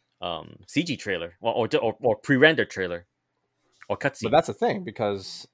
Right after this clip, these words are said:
Speaker 2: they ha-, they, no one really saw much of it. Like, "Oh, I wanna see more. I wanna see more," you know?
Speaker 1: But the, the thing, my problem of
Speaker 2: It's a teaser for a
Speaker 1: Starfield,
Speaker 2: reason.
Speaker 1: my, my problem of Starfield is that, uh, the, the trailer itself doesn't look interesting.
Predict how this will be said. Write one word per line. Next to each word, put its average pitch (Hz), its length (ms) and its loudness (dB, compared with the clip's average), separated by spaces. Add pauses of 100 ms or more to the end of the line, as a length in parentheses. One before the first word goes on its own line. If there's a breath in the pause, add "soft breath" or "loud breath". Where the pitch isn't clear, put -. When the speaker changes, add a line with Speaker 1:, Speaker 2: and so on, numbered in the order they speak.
Speaker 2:
they 101 220 0
ha-, 104 180 -2
they, 98 220 -6
no 98 180 -4
one 101 340 -4
really 110 300 -4
saw 127 300 2
much 104 240 -4
of 101 100 -8
it. 107 180 -6
Like, 107 240 -12
"Oh, 101 380 -10
I 101 120 -12
wanna 104 280 -2
see 113 180 -10
more. 113 280 -6
I - 20 -6
wanna 104 160 -8
see - 140 -12
more," 107 440 -6
you 95 80 -16
know? 104 280 -12 (360)
Speaker 1:
But 113 120 0
the, - 100 -4 (400)
the 120 80 -10
thing, 269 320 4 (160)
my 131 140 6
problem 196 560 6
of 131 200 6
Speaker 2:
It's 220 120 -6
a - 40 4
teaser 127 160 10
for 104 60 -2
a - 40 -2
Speaker 1:
Starfield, - 160 2
Speaker 2:
reason. 95 320 -6 (580)
Speaker 1:
my, 110 240 2
my 139 80 6
problem 202 340 8
of 147 100 4
Starfield 131 440 6
is 104 120 2
that, 95 180 4
uh, 87 200 0 (1300 soft breath)
the, 123 240 4
the 127 80 4
trailer 160 320 8
itself 196 420 4
doesn't 127 240 2
look 120 160 2
interesting. 101 460 -8